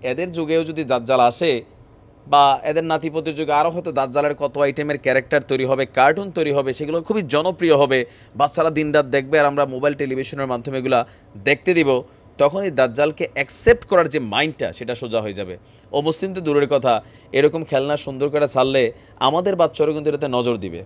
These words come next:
তাই না? যদি কার্টুন মার্টুন আকারে আসে, এখন তো বোঝেনি ব্যবসার কত নানান ধরন আসছে, একটা ভালো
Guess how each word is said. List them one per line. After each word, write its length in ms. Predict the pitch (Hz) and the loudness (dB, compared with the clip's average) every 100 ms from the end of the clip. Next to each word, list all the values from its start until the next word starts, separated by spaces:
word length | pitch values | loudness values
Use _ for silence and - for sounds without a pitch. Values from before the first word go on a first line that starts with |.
| - | 0
তাই 140 | 127 | 2
না? 100 | 170 | 2
যদি 160 | 170 151 | 0 -4
কার্টুন 420 | - 131 151 156 | 4 4 4 -2
মার্টুন 260 | 160 147 143 | -2 0 -2
আকারে 240 | 127 131 | 2 2
আসে, 180 | 123 123 | 2 0
এখন 200 | 120 139 | -4 -4
তো 80 | 139 | -4
বোঝেনি 360 | 127 131 123 - - - | -2 -2 -2 -6 -18 -8
ব্যবসার 380 | 107 120 - 143 | -2 -2 0 -2
কত 180 | 135 135 | -2 -4
নানান 360 | 131 120 123 107 | -4 -2 -4 0
ধরন 280 | 110 120 | 0 2
আসছে, 260 | 123 113 127 | 0 0 -2
একটা 160 | 117 120 | 0 2
ভালো 340 | 113 120 117 | 4 4 0